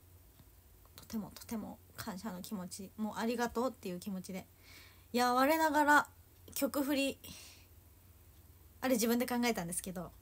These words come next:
我ながら曲振り天才的だなと思いましたね。<laughs> あ、やばい。歯に詰まってる。ジョジョ園が。<laughs> やだ、見ないで。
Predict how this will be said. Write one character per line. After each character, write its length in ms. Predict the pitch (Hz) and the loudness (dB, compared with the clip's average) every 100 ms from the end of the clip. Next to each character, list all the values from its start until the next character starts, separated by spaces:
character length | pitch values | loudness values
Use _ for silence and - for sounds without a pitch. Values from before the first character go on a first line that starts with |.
| - | -14
我 240 | 196 233 269 | -4 0 0
な 100 | 262 | 0
が 120 | 254 | 0
ら 120 | 247 | -2
曲 260 | 240 240 262 | -2 -4 -2
振 100 | 247 | 0
り 120 | 233 | 0
天 180 | 240 247 | -2 -2
才 160 | 254 247 | -2 -2
的 180 | 254 | -2
だ 100 | 240 | 0
な 160 | 240 240 | 0 -2
と 80 | 208 | -4
思 80 | 170 | -6
い 60 | |
ま 100 | 170 | -8
し 80 | 180 | -10
た 80 | - | -12
ね。 220 | - - - - - - - - - - - - 370 285 262 | -16 -18 -20 -20 -20 -20 -20 -20 -20 -12 -8 -2 0 0 -2
<laughs> 100 | 285 - - - - - - - - - - | -4 -6 -18 -20 -20 -20 -18 -16 -14 -16 -4
あ、 80 | 277 | 2
や 100 | 294 | 6
ば 160 | 294 | 6
い。 80 | 220 - - - | 6 0 -20 -12
歯 180 | - 294 | 4 8
に 120 | 330 | 10
詰 180 | 240 262 | 8 8
ま 80 | 262 | 6
っ 40 | |
て 140 | 254 262 | 6 4
る。 180 | 196 - - - - - - - - - - - - - | 4 -2 -12 -20 -20 -20 -20 -20 -20 -20 -20 -12 -10 -4
ジ 100 | 233 | 0
ョ 40 | 240 | 4
ジ 80 | 277 | 4
ョ 60 | |
園 160 | 262 226 | 4 4
が。 160 | 190 - - - - - - - - - | 0 -6 -16 -20 -20 -20 -20 -20 -20 -6
<laughs> 1700 | 277 269 - - - - - - - - - - - - - - - | -2 -2 -2 -14 -20 -20 -20 -20 -20 -20 -20 -20 -20 -20 -20 -20 -8
や 140 | 247 247 | -4 0
だ、 120 | 226 | 0
見 120 | 240 | 0
な 100 | 247 | 0
い 80 | 226 | -2
で。 160 | 190 | -4